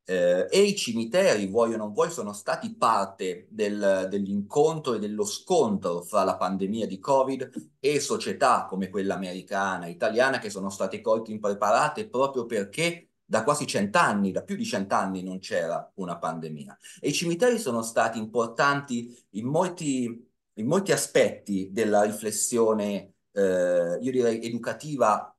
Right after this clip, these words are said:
a proposito della pandemia e su altri temi, come vedremo. Per quanto riguarda la pandemia, una cosa che io ho fatto con i miei studenti è mostrare come i cimiteri possono essere innanzitutto dei musei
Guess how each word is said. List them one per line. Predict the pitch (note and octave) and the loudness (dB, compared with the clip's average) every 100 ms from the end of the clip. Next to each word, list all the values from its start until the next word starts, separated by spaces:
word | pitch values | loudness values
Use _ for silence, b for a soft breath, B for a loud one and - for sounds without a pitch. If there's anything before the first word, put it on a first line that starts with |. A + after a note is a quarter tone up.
| _ | _
a | G#2 A2 | -4 -4
proposito | - G#2+ F3 F#3 F#3 D3 | -2 2 4 4 2 -4
della | B2 A#2+ A#2+ | -4 -2 0
pandemia | B2 A#2+ B2+ E3+ A#3 G#3 - | 0 0 -4 -4 -6 -8 -4
e | C#3+ | -2
su | C#3 B2 | -2 4
altri | G#2+ G2 G2 | 4 4 -2
temi, | F2+ F#2+ E2 E2+ | -2 -2 -2 -8
come | - E2 E2 | -10 -10 -6
vedremo. | E2 E2 E2 | -6 -6 -6
Per | E2 G#2 | -6 -2
quanto | G3 G#3+ G#3 | -2 0 -2
riguarda | D#3+ C#3+ C#3+ | 2 2 4
la | C#3+ | 0
pandemia, | C3 A#2+ B2+ G#3 D3 | 0 -2 -4 -4 -4
una | G#2+ | -4
cosa | G2 D#3 A#2+ | -4 -4 -4
che | A#2+ | -4
io | G#2+ | -4
ho | |
fatto | G2 C3+ - A#2 | 0 0 0 -10
con | A#2 | -8
i | A2 | -8
miei | A2+ | -8
studenti | A2+ C3 E3+ G#3+ G3+ | -6 -2 0 0 0
è | |
mostrare | G#2+ G#2+ G#2 - F#3+ D#3+ | -2 -2 -4 -2 0 0
come | A#2+ G#2+ | -2 -6
i | |
cimiteri | G2+ G2+ G2+ G2 E3+ F2 G2 G#2+ B B B _ _ | -8 -8 -8 -2 -2 -2 -4 -10 B B B _ _
possono | C#3+ C#3+ C#3 | -2 0 0
essere | D#3 E3+ C#3 B2+ B2+ | 0 0 2 2 2
innanzitutto | B2+ A#2+ - C3 A3+ A3+ | -2 -2 -4 -8 -6 -4
dei | A#2+ A#2 | -2 0
musei | A2+ A#2+ A2+ - G#3+ A3+ F#2+ D#2+ - | 0 0 0 0 -2 0 -2 -4 -14